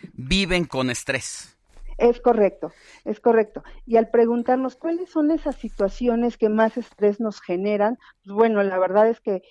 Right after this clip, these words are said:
Speaker 2: vivimos en un ambiente tan, que tenemos que desarrollarnos laboralmente, con la familia, con la pareja, con las amistades, incluso con la tecnología. Lo que vemos cotidianamente en la vida política, nuestra economía,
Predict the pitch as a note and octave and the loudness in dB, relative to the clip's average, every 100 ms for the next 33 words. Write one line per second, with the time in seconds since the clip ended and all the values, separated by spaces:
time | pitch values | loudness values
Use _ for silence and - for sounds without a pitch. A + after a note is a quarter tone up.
0 | _ _ A3 A3+ A#3 B3 A3 G#3 A3 A3 | _ _ -6 -2 -2 -2 -4 -6 -4 -4
1 | G#3+ G#3 G#3 A3 G3 F3+ - F3+ F#3+ G3+ | -2 -2 -2 -4 -4 -6 -6 -6 -2 -2
2 | G#3+ - G#3+ G#3 F3+ F3 F3+ F#3+ F#3 F#3 | -2 -2 -2 0 0 2 2 0 -2 0
3 | E3 E3+ E3+ F#3+ G3+ G#3 G3+ G3 F3+ E3+ | 2 2 2 0 -2 -2 -4 -4 -2 -2
4 | - E3+ F#3 G#3 G#3+ G3 F3+ F3+ E3 D#3 | -2 -6 -2 -2 2 2 0 0 -2 0
5 | F3 F#3+ G#3 G3+ F#3+ F#3 E3+ - D#3 E3 | 0 2 2 2 -6 -4 -6 -6 -6 -6
6 | _ G#3+ G#3+ G#3 G3+ - - - G#3 G#3 | _ 4 6 4 2 -2 -20 -6 -4 0
7 | A3+ G#3+ G#3+ G3 F3 - E3 F#3 F3 F3+ | 0 0 0 2 2 0 -4 -2 -2 -2
8 | A3+ A3+ A3 - - - - G#3+ G#3+ A3 | 0 2 2 -2 -20 -8 -2 2 4 4
9 | A#3 A3 - G#3 G#3 G#3 G#3 G#3 G3+ G3 | 2 -4 -6 -4 0 0 0 -2 -4 -2
10 | G3+ F#3+ G3 G3 F#3 F3+ F#3+ A3 G#3+ G#3 | 0 0 0 -2 -2 -2 -2 -2 -6 -6
11 | - G3+ G#3 F#3+ - F#3+ - G3 G3 A#3+ | 0 0 0 -4 -4 -4 -2 -2 0 0
12 | B3 A#3+ | 0 -2